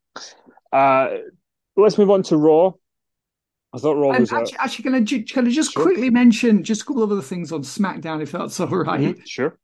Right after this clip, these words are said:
Speaker 2: Um, I thought Dragon Lee and Axiom did well. Uh, Lee, they, they almost did too much.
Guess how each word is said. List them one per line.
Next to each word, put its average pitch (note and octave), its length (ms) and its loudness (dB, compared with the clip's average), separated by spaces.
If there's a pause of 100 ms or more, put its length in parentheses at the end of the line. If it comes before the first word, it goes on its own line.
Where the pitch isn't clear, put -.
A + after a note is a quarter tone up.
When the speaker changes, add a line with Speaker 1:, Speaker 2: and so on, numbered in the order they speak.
Speaker 2:
Um, G#3+ 420 4 (340)
I F#3+ 80 -2
thought G#3+ 200 -2
Dragon G#3+ 360 -2
Lee G#3+ 140 -2
and F#3+ 80 -4
Axiom G3+ 400 -6
did F3+ 200 -4
well. A#3+ 460 -6 (260)
Uh, E3 320 -10
Lee, F#3 380 -2
they, - 120 -6
they F#3+ 280 -4
almost C4+ 420 0
did B3 200 -2
too A3+ 200 -2
much. G3+ 560 -4